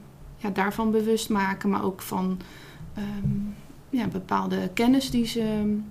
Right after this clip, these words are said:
nodig hebben om, om die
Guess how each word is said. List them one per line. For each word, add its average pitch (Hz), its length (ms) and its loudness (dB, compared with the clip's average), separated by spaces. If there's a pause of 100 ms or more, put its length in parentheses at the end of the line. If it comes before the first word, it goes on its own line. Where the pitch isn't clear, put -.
(680)
nodig 196 360 4
hebben 185 400 0 (140)
om, 190 360 0 (800)
om 208 140 0
die 196 140 -2